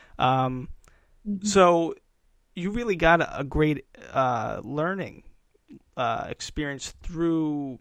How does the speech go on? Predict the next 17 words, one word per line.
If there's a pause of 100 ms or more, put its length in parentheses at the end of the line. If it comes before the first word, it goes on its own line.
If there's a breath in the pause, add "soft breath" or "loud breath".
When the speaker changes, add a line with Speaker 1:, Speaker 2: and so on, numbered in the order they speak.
(100)
Speaker 1:
management, (380)
uh,
marketing,
and
all
those
sorts
of
things.
And
you
had
these
big
companies (340)
coming
in